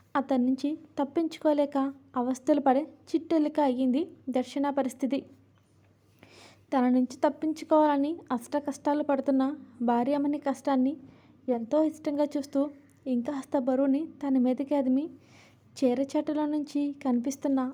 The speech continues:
నెలవంక లాంటి నడుముని స్పాంజిలా నలుపుతూ, ఇంకో చేత్తో బ్లౌజ్పై ఉన్న పళ్ళు పిన్ తీస్తూ కనిపించాడు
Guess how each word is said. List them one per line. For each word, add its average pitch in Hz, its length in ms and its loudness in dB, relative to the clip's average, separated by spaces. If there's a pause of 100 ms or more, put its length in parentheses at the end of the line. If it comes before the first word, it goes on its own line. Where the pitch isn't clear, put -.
(140)
నెలవంక 240 500 2
లాంటి 277 320 0
నడుముని 269 380 2 (480)
స్పాంజిలా 285 760 2
నలుపుతూ, 277 480 0 (240)
ఇంకో 240 240 0
చేత్తో 269 560 0 (180)
బ్లౌజ్పై 254 580 2
ఉన్న 294 220 -2 (680)
పళ్ళు 262 240 2
పిన్ 294 260 -6
తీస్తూ 277 380 -2
కనిపించాడు 262 720 0